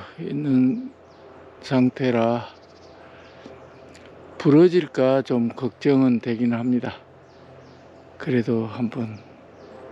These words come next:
조심해서 해봐야죠. 조심해서, 어, 쉬엄쉬엄 천천히 당겨야죠.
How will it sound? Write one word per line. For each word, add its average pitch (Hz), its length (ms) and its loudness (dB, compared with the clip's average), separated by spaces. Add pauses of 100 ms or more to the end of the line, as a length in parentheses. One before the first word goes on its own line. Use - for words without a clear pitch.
(800)
조심해서 123 680 0
해봐야죠. 120 600 -4 (3250)
조심해서, 135 800 0 (1300)
어, 110 380 -2
쉬엄쉬엄 170 680 2 (1000)
천천히 175 680 2
당겨야죠. 110 640 -4